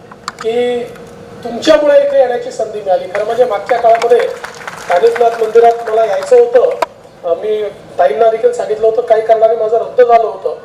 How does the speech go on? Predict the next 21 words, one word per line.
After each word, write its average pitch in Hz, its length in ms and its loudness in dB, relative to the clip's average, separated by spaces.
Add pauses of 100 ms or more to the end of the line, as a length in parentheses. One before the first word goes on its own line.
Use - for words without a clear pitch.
(320)
तर 208 60 -10
मी 220 80 0
आता 226 260 2
मच्छिंद्रनाथांचं 233 920 0
दर्शन 220 280 -4
झालं, 220 260 4
तर 254 40 -2
पुढचं 226 360 -8
दर्शन 226 260 -2
कानिफनाथांचंही 226 800 0
होईलच, 240 360 2 (360)
हा 202 140 -4
मला 226 200 4
विश्वास 254 440 -2
आहे. 214 220 0 (400)
आणि 196 120 -2
पुन्हा 214 320 4
एकदा 226 240 4 (500)
या 208 60 -2
आमच्या 202 320 -4
सगळ्या, 214 340 2